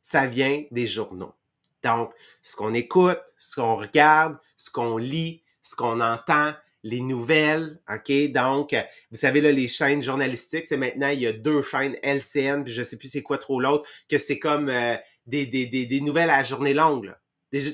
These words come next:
des nouvelles à journée longue, là. Puis tu fais comme, « Ouais, mais vous repassez la même shit, genre, à toutes les trente minutes, là, OK ? » Donc, c'est ça sans arrêt. Donc, on vit dans un monde où est-ce qu'on est bombardé par des nouvelles sur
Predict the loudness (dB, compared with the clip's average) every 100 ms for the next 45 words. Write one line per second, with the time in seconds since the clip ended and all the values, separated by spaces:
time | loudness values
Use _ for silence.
0 | -6 -4 -2 0 0 0 -2 0 2 0
1 | -2 -6 -8 -8 -4 -6 -6 -6 -4 -2
2 | -6 -10 _ _ _ _ -14 -10 -10 -4
3 | -2 -2 0 0 2 0 -4 -4 -4 -6
4 | -6 -2 0 2 0 0 -4 -2 -2 -2
5 | -4 -2 -4 -2 -2 -2 -4 -4 -4 -2
6 | -2 -2 _ -20 -4 2 4 4 2 -4
7 | -4 _ -10 -4 -2 0 0 2 0 0
8 | 0 -4 -4 -8 -10 _ _ _ _ -2
9 | -2 -2 -2 0 0 -2 0 2 2 2
10 | 0 0 0 0 0 -2 -2 -4 -2 -4
11 | -2 -4 -4 2 2 4 0 0 -2 -2
12 | 0 2 2 -2 -8 -12 -6 -4 0 0
13 | 2 -2 0 2 2